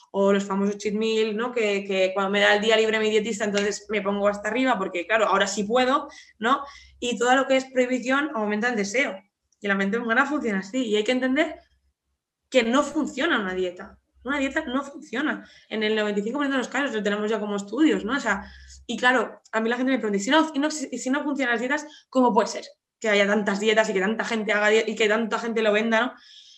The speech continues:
Y yo lo explico un poco así, que es a mi manera, ¿eh? La explicación, pero creo de verdad que, eh, antes no se sabía esto. <laughs> Es decir, no llevamos tanto tiempo haciendo dietas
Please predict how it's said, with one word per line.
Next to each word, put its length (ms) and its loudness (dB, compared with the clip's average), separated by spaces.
Y 160 4
yo 80 6
lo 60 8
explico 520 2
un 100 0
poco 200 -2
así, 220 -2
que 80 -4
es 60 0
a 60 0
mi 100 0
manera, 400 0
¿eh? 40 2
La 80 4
explicación, 480 -4
pero 320 -2
creo 280 6
de 100 4
verdad 340 4
que, 320 0
eh, 720 -2
antes 300 2
no 80 0
se 100 -4
sabía 320 -2
esto. 240 -16
<laughs> 340 -8
Es 100 0
decir, 420 2
no 120 2
llevamos 320 4
tanto 200 0
tiempo 240 2
haciendo 240 0
dietas 500 -4